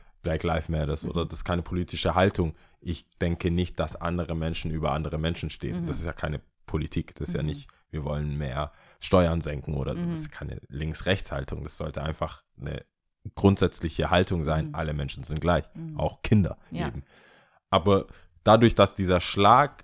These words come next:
Speaker 1: äh, von, von, von den Themen so erhöht wurde,
Speaker 2: Mhm.
Speaker 1: habe ich das Gefühl, man kann, wie du sagst, man kann ja auch nur eine Sache gleichzeitig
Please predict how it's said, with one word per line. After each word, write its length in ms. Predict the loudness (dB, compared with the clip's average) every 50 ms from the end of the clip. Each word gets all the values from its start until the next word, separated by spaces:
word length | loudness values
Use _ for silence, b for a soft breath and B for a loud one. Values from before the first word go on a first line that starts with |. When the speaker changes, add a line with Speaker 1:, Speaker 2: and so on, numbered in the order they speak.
| -20
Speaker 1:
äh, 60 | -16 -16 -14 -14 -14
von, 520 | -4 0 2 2 4 2 0 -2 -4 -8 _ -20 -20
von, 460 | -10 -6 -2 -2 0 0 -2 -2 -4 -4
von 180 | -2 0 0 2
den 160 | 2 0 0
Themen 440 | 2 4 4 4 4 4 2 0 2
so 220 | 2 4 4 4
erhöht 540 | 4 4 6 8 8 8 6 4 0 -4 -4
wurde, 380 | 0 0 2 2 2 2 0
Speaker 2:
Mhm. 340 | 0 -4 -8 -12 -12 -14 -16 _ _ _ _ _ _ _ _ _ _ _ _ _ _ _ _ -4
Speaker 1:
habe 100 | -2 -2
ich 80 | -2 -2
das 200 | -4 -8 -6 -4
Gefühl, 440 | -4 -4 2 6 8 8 8 6 4 0
man 220 | 0 0 0 2
kann, 280 | 2 2 2 2 0 -4 -8 -10 -10 -10 -10 -14 -12 -10
wie 180 | -6 -4 -2 -2
du 100 | 0 2
sagst, 200 | 2 2 2 2
man 100 | 2 4
kann 100 | 6 8
ja 60 | 8
auch 140 | 8 8 6
nur 180 | 4 2 2 2
eine 240 | 2 4 4 4
Sache 300 | 6 4 4 4 2 -2
gleichzeitig 760 | 0 2 2 2 2 2 2 2 2 2 0 -2 -6 -6 -8